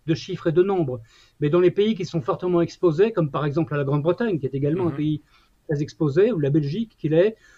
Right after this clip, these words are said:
Speaker 1: je n'ai pas vu à ce jour de, de réussite qui, franchement, euh,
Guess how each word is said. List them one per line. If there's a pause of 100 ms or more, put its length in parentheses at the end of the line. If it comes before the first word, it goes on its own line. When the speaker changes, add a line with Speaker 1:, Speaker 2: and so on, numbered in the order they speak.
(140)
Speaker 1:
je
n'ai
pas
vu
à
ce
jour
de,
de
réussite
qui,
franchement,
euh,